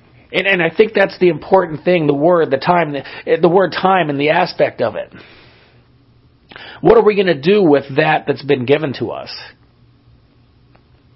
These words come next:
I've mentioned many times throughout each chapter of Genesis, you know, each chapter at times covers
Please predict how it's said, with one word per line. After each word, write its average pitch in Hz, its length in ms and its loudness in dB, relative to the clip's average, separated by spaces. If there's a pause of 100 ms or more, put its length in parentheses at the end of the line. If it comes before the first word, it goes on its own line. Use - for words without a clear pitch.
(1000)
I've 170 160 4
mentioned 185 380 2
many 175 220 0
times 170 380 -2
throughout 151 320 2
each - 320 -4
chapter 170 480 2
of 123 80 0
Genesis, 127 540 0
you 135 100 -4
know, 120 280 -2 (280)
each 214 360 -4 (100)
chapter 147 840 0 (200)
at 147 180 0
times 160 360 2 (100)
covers 151 560 0